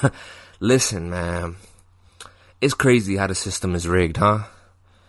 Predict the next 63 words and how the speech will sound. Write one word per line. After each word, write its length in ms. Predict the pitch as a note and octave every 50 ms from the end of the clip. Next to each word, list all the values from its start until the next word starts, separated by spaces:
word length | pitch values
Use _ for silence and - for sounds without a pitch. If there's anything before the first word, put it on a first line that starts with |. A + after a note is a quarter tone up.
| _ _ _ _ -
I 180 | - C3 D3+
ain't, 140 | D#3 D3 B2
like, 160 | A#2+ A#2+ B2
I'm 160 | C3 D3+ F#3+
not 180 | F#3+ F3 C#3+ A#2+
here 160 | C3 C3+ C3 A#2
to 80 | A2
give 200 | G#2 A#2 A#2 G#2+
you, 80 | A2 G2+
I 140 | G#2 G#2 G2+
know, 180 | A2 G#2 G2
fucking, 400 | - - A#2 G2+ - A#2 G#2 F#2
like, 180 | F#2+ E2+ F2 F2+ A#2
"Oh, 200 | C#3 C#3+ C3 G#2+
here's 280 | G2+ C3 D#3+ D#3+ -
the 60 | A2+
credit 220 | - - B2+ B2 A#2+
card 200 | C3 B2 B2 B2+
you 80 | C3+
should 240 | B2+ - C#3+ C3+ B2+
sign 240 | - - C#3 D3 E3+
up 140 | F3 C3 -
for." 220 | - G#2 G2 F#2+
No, 100 | A#2+ C#3 - _ -
I'm 140 | A2+ C3+
not, 280 | D3 D3+ C#3 A#2+ A#2 A#2+
I 40 | A#2
just 160 | C3 C3 B2
wanna 160 | C#3+ C3 B2+
have 120 | B2 A#2+ G#2+
a 60 | G#2+
conversation 680 | - - A2+ G#2+ G2+ F#2 - - A2+ A#2 - - G2+
with 160 | F#2 E2 - -
y'all. 180 | D#2+ D#2 E2
It's 100 | F#2 -
crazy 400 | - - G#2+ A2+ B2+ A#2 G2 F#2
how 140 | E2+ E2 E2
the 80 | E2+ E2
system 360 | - F#2 F2 - - E2+ D#2+
is 120 | D#2 D2+
rigged, 260 | F2 F2 E2 D#2 D#2+
huh? 140 | E2+ E2 F#2 F#2 _ _ _ _ _ _ _ _ _ _ _ _ _ _ _ _ _ _ _ _
It's 160 | - F#2 -
crazy 360 | - A#2+ B2 B2 B2 A2 A2
how 120 | G#2 G2 G2
the 40 | G2
motherfucking 500 | F#2+ F#2+ F#2+ F2+ - F#2+ F2+ F#2 F2 -
system 320 | - F#2+ - - F2+ E2+
is 120 | D#2+ E2
rigged, 240 | F2 F2+ F2 D#2+ E2
bro. 120 | E2+ E2+ E2
You 180 | F2 G2 A2
go 120 | A2+ A#2+ A#2+
to 80 | A2
school, 480 | F#2 - - A2 G#2+ G#2 G2+ G2+ G2 - - - - - - - _
for 200 | _ - F2+ F2
however 460 | - F2+ E2+ F2 F#2 G#2 G#2+ G#2 A2 G#2
long 300 | G2 G#2 G#2 G2 G2 G2+
you 140 | G2+ F#2+
go 100 | F2+ F#2+
to 80 | F#2 F2+
school 300 | - - - G2+ F#2+ F#2
for, 300 | - - F2 E2+ D#2+